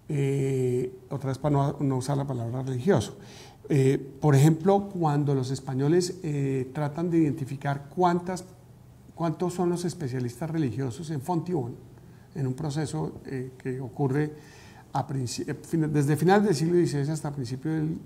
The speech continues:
del diecisiete, encuentran que en, en Fontibón hay cien especialistas religiosos.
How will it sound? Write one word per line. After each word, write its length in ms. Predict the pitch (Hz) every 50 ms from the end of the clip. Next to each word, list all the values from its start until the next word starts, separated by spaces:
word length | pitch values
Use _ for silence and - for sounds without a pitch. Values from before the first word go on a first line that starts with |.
| -
del 360 | 320 202 151 143 139 139 143 151
diecisiete, 760 | 160 147 139 143 202 170 - - 254 170 123 - - 110 - - - - - - - - - - - - 403 - - - - - - -
encuentran 680 | - 147 135 135 - 147 143 139 135 143 160 165 165 165
que 240 | 170 165 156 147
en, 340 | 143 143 139 135 139 - - -
en 180 | - 135 123 113
Fontibón 460 | - - 135 113 - 131 127 127 147 -
hay 260 | 165 160 - - - -
cien 340 | - - 247 247 202 202
especialistas 640 | 202 160 - - 156 - 143 131 120 117 - 156 139
religiosos. 520 | 127 127 135 - 175 - 160 - - -